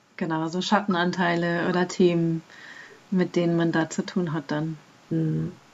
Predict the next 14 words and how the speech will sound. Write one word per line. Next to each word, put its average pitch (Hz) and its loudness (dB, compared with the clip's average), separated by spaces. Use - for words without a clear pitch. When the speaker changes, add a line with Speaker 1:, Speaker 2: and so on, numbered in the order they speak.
Speaker 1:
<laughs> 165 6
Ja, 180 8
und 185 6
das 160 2
Schöne 202 6
finde 196 4
ich 185 2
einfach, 180 2
dass 180 -4
es - -8
wirklich 190 0
darum 180 0
geht, 180 0
ein, 165 -2